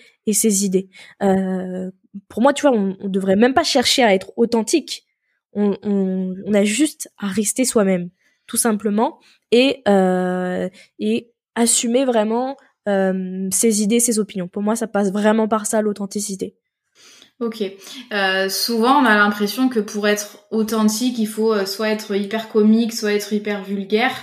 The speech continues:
Speaker 2: Euh, alors qu'au final, c'est bien plus simple que ça, c'est juste se montrer comme on est. Parce que c'est vrai que souvent,
Speaker 1: Exactement.
Speaker 2: on a un petit peu peur. On dit, « Ah, euh, j'ai pas envie de do-, de donner des gros mots dans ma communication. »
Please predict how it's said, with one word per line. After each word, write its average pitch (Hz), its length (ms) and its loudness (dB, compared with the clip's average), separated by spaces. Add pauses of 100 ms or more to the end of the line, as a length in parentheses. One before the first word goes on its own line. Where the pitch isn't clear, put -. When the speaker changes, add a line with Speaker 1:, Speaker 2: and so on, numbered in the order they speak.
(640)
Speaker 2:
Euh, 208 60 -8
alors 196 540 -2
qu'au 233 80 0
final, 226 260 2
c'est 220 160 0
bien 214 200 2
plus 214 160 -2
simple 220 320 -2
que 202 120 -4
ça, 233 280 -4
c'est 208 200 -6
juste - 580 -8
se 208 60 -4
montrer 202 320 -4
comme 202 220 -4
on 208 120 0
est. 196 200 -6 (360)
Parce - 100 -16
que 214 80 -6
c'est 220 140 0
vrai 240 140 0
que - 60 -6
souvent, 226 240 0
Speaker 1:
Exactement. 220 160 0
Speaker 2:
on 214 60 4
a 214 60 4
un 214 140 2
petit 214 160 -4
peu 220 160 -2
peur. 247 340 -2 (320)
On 208 100 -2
dit, « 214 240 2
Ah, 269 360 2
euh, 208 120 2
j'ai 208 120 -4
pas 240 100 -6
envie 233 180 -4
de 220 120 -2
do-, 202 440 -2
de 202 580 -4
donner 214 240 2
des 220 120 0
gros 220 260 0
mots 240 200 4
dans 214 140 0
ma 208 120 0
communication. » 220 920 2